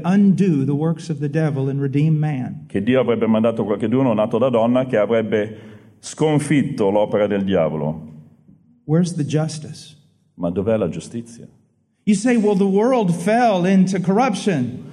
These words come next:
Speaker 2: Ma il mondo è stato corrotto dal peccato, dici.
Speaker 1: Yet there was mercy.
Speaker 2: Eppure è stata applicata misericordia.
Speaker 1: Now, I want you to think for a moment.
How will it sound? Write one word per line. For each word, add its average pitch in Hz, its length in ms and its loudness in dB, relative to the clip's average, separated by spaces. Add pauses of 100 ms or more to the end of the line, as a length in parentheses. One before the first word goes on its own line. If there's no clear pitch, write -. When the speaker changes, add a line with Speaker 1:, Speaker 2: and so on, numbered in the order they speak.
(140)
Speaker 2:
Ma 123 220 2
il 127 120 4
mondo 147 360 4
è 131 60 2
stato 131 320 0
corrotto 135 440 2
dal 113 200 2
peccato, 117 540 0
dici. 85 400 -10 (760)
Speaker 1:
Yet 143 180 -4
there 160 140 0
was 143 160 0
mercy. 170 500 0 (320)
Speaker 2:
Eppure 156 380 -4
è - 20 2
stata 127 300 0
applicata 110 420 -2
misericordia. 85 800 -2 (3000)
Speaker 1:
Now, 165 460 0
I 156 80 0
want 220 180 4
you 233 80 4
to 202 80 2
think 175 300 0
for 156 160 -6
a - 20 -2
moment. 117 400 -4